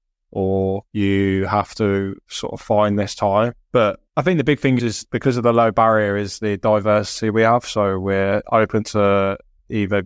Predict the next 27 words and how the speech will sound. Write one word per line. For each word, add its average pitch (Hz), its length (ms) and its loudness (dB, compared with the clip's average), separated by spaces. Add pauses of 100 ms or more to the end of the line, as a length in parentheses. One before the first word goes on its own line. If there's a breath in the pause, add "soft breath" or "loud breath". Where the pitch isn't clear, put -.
(140)
post-grad 117 500 2
students 117 640 2
or 95 340 -2
sort 101 220 -6
of 101 60 -10
people 110 280 -2
looking 104 240 -2
for 104 160 -2
a 95 60 2
career 110 380 2
pivot. 113 440 2 (200)
We've 98 160 -2
had 98 240 0
people 101 260 -4
like 95 220 -4
Ben 101 340 0 (240)
Staniforth. 110 680 0 (540)
He 104 200 0
came 104 280 2
in, 104 100 2
he 98 160 2
was - 440 -4
a 98 180 2
sort - 220 -8
of 98 60 -8
a - 20 -10
tile 107 520 0